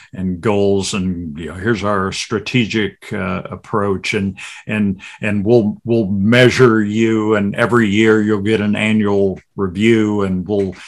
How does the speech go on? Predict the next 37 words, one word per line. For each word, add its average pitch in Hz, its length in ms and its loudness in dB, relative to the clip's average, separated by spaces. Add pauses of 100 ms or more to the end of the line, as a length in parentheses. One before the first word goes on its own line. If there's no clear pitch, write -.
(240)
we'll 101 260 -8
document 107 720 -4
all 101 160 -2
of 95 140 -8
these 95 360 -6
things, 95 580 -6
and 95 140 -4
we'll 95 280 -6
try 107 220 -4
to 95 160 -4
just 92 340 -8
drive 95 640 -6 (120)
behavior. 92 680 -8 (300)
As 101 140 -8
I 101 80 -4
said, 101 280 -4
I, 101 240 0
I 113 120 -2
think 110 220 -2
you 110 60 0
get 104 160 -2
a 98 40 -2
lot 98 260 -2
of 95 240 -6 (400)
mere 104 320 0
compliance 98 1120 -4
in 101 160 -2
trying 104 380 -2
to - 120 -6
manage 101 580 0
your 95 120 -4
way 92 240 -2
there. 92 320 -4
I 110 80 -2
think 123 240 0
that's 117 360 0
what 113 320 0